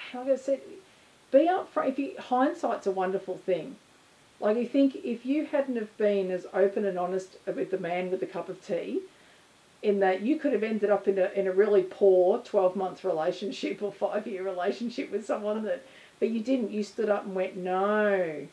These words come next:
no, this is not gonna work for me."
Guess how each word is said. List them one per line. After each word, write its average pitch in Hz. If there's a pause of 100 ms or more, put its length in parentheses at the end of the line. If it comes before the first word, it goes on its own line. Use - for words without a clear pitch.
no, 190
this 190
is 190
not 208
gonna 220
work 190
for 196
me." 180